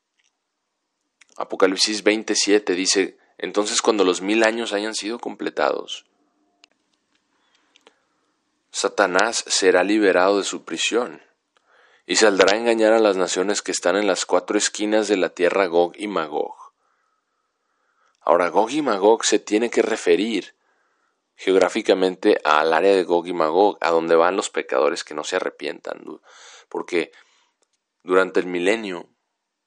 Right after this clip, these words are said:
cuando vayan ahí, van a vivir ahí. No sabemos si podrán arrepentirse y volver, o no. Tendremos que esperar y ver eso, pero vivirán hasta los cien años y, y morirán y serán enterrados.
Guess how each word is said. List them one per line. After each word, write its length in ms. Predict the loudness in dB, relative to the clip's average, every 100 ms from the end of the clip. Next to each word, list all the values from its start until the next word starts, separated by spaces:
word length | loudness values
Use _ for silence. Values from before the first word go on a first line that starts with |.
| _
cuando 260 | -8 -4 -2
vayan 300 | 0 0 -2
ahí, 260 | -4 -4
van 160 | -4 -2
a 60 |
vivir 320 | 0 0 0 0
ahí. 320 | -2 -8 _ _ _ _ _ _ _ _ _ -10
No 80 | -4
sabemos 400 | 2 2 0 -2
si 100 | -2
podrán 340 | 0 2 2
arrepentirse 680 | -2 -2 -6 -4 -6 -4 -4
y 60 |
volver, 520 | -2 -2 0 0 -2 -12 _ _ _ _ -6
o 100 | -2
no. 360 | -2 -2 -6 _ _ _ _ _ _ _ _ _ -14
Tendremos 400 | -8 -2 -2 -2
que 100 | -6
esperar 380 | -2 0 0
y 80 | 0
ver 160 | 0 0
eso, 240 | -2 -6
pero 160 | -2 -2
vivirán 460 | -2 -2 -2 -2
hasta 240 | -2 -2 0
los 160 | 0
cien 200 | -2 -2
años 360 | -2 -4 -6 -8
y, 100 | -8
y 100 | -10
morirán 440 | -6 -4 0 -2 -2
y 60 |
serán 300 | -6 -6 -6
enterrados. 800 | -6 -6 -4 -4 -8 -10 -18 -20